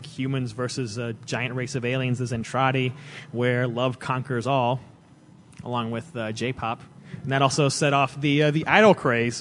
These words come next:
So if you, uh, have seen plenty of shows with idol singers, you can thank Macross for that, uh, with Lin Minmay.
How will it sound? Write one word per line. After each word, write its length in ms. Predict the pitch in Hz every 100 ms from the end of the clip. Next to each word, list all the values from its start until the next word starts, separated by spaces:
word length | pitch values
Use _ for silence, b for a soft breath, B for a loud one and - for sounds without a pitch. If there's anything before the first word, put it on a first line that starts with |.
| -
So 380 | 143 127 127 127
if 240 | 131 -
you, 360 | 127 139 143 143
uh, 260 | 143 143
have 160 | 139 135
seen 300 | - 147 143
plenty 320 | - 143 147
of 40 |
shows 380 | 143 143 143 147
with 180 | 151 135 -
idol 240 | 123 147
singers, 580 | 151 160 160 185 202 - B B B
you 100 | 127
can 120 | 151
thank 240 | - 185
Macross 480 | 165 214 - 160 127
for 140 | - 120
that, 420 | 120 120 - 131
uh, 280 | 123 127 120
with 180 | 131 139
Lin 260 | 135 156
Minmay. 440 | 156 202 147 107